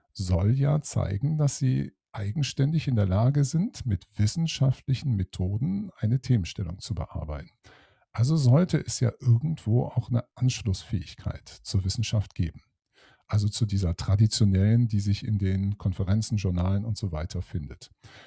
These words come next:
Hier bei diesem Coden, da nutzen Sie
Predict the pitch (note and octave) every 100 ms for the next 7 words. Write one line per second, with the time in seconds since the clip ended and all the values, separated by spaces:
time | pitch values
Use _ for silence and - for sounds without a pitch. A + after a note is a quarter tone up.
0 | - A2+ A2 D#3 - - _ A2 F#2+ F2
1 | F#2 G2+ F#2 B2 A3 G#3+ - - E2+ A2
2 | B2+ A#2 - - A#2+ A#2+ C3 D3